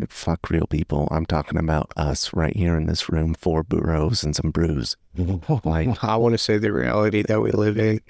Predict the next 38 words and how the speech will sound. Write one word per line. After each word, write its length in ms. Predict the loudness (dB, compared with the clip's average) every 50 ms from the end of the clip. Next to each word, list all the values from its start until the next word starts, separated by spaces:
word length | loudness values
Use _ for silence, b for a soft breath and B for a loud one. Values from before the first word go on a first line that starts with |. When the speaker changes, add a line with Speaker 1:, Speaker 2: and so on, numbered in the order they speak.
| -2 -2
Speaker 3:
that 120 | 0 -2
I've 280 | -2 -2 -2 -2 -2 -2
seen. 480 | -4 -6 -2 -2 -2 0 0 -2 -2 -2
Speaker 1:
It's 140 | -2 -4 -2
perception. 800 | -2 0 0 0 0 -2 -2 -2 -2 -2 -2 0 0 0 -2 -4
Speaker 3:
Yeah, 260 | -6 -2 0 0 2 2
it's 120 | 0 -2
Speaker 1:
It's 80 | -4 -8
Speaker 3:
perception. 300 | -8 -6 -2 -2 0 2
Speaker 1:
where 240 | 2 2 2 2 2
you're 260 | 2 2 0 2 2 2
at. 280 | 2 2 0 -2 -6 _ _ _ _ _ _ _ _
Speaker 3:
And 240 | -2 0 2 2 2
it's 300 | 2 0 0 -2 -6 -6 -8 _ _ _ -4
also 520 | -4 -2 -2 0 2 2 4 4 2 0 -6 _ _ _ _ _ _ _ _ _ _
in 120 | 0 0 2
our 180 | 2 2 2
line 240 | 2 2 0 2 0
of 80 | 0 0
work, 280 | 0 0 0 0 -2 -4 -4
I've 180 | -4 -4 -2 0
realized, 560 | 2 2 2 2 2 0 0 -2 -2 -4 -4
which 240 | -2 0 0 -2 -2 -6 _ _
I 140 | -2 -2 -2
hate 400 | -4 -2 0 2 2 2 2 2
and 100 | 0 0
I 80 | 2
despite 680 | 0 -2 -2 -4 -6 -6 -6 _ -2 0 0 0 -2 -4 _ _
the 60 | _ -20
fact, 480 | -8 -6 -4 -4 -4 -4 -6 -10 -12 -12
is 280 | -4 -2 -2 -2 -2
customer 500 | -4 -4 -4 -4 -2 -4 -2 0 0 0
service. 680 | 0 0 0 0 -2 -2 -4 -4 -4 -4 -6 -6 -8 -12 _ _ _ _ _ _ _ _ _ _ _ _ _ -10
Speaker 1:
It's 120 | -6 -4 -2
all 200 | -2 -2 -2 -2
about 260 | -2 -2 -4 -4 -4
customer 440 | -4 -4 -4 -4 -4 -4 -2 -2 -2
service. 460 | -2 -2 -2 -2 -2 -2 -2 -4 -4